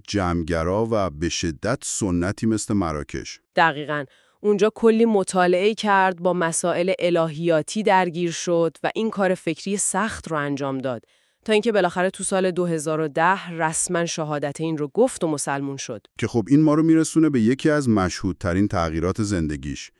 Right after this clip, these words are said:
Speaker 1: یعنی تصمیمش برای داشتن حجاب.
Speaker 2: مهم.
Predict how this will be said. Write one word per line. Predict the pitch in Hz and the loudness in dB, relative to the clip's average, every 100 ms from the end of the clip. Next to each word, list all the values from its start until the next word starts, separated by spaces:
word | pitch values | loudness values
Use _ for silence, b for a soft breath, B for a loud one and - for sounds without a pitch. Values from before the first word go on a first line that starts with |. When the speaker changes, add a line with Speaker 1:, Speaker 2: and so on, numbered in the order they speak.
| _ _ | _ _
Speaker 1:
یعنی | 82 104 | 0 0
تصمیمش | 107 85 - 95 104 98 | 0 -2 0 2 2 0
برای | 90 87 92 | -2 -2 0
داشتن | 85 - - 90 | -2 -2 -2 0
حجاب. | 85 76 76 60 _ | -2 -4 -6 -8 _
Speaker 2:
مهم. | 214 160 160 151 143 | -4 -4 -4 -4 -6